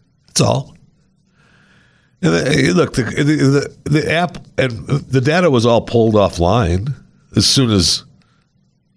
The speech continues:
somebody figured out that <laughs> it was breached. That's fine. <laughs> Don't worry about it. And why are we beating up Sebastian Gorka?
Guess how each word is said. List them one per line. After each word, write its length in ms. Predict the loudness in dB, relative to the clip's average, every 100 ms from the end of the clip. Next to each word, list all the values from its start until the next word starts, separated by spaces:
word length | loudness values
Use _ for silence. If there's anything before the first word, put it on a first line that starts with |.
| _ _ _ _ _ _ _ _ _
somebody 400 | -4 0 0 0
figured 340 | -2 -2 0
out 200 | 0 0
that 440 | -2 -4 -6 -8 -14 -20 -20 _
<laughs> 320 | _ _ -6
it 160 | -4
was 340 | -2 -2 -2 -8 _ _ _ _ _
breached. 600 | -4 0 2 2 -2 -6 -12 -20 -8
That's 140 | -4 -2
fine. 640 | -2 0 -2 -2 -4 -4 -8 _ _ _ -8
<laughs> 100 | -4
Don't 1300 | -4 -4 -12 -16 -18 -20 _ -16 -16 -14 -6 0
worry 220 | 2 2 2
about 320 | 2 0 0
it. 220 | -2 -4 -10 _ _ _ _ _ _ _ _ _ -2
And 100 | 0
why 160 | 2
are 80 | 2
we 80 | 2
beating 320 | 2 2 2
up 160 | 0 -2
Sebastian 580 | -2 0 -2 -2 -4
Gorka? 540 | 2 2 2 -2 -4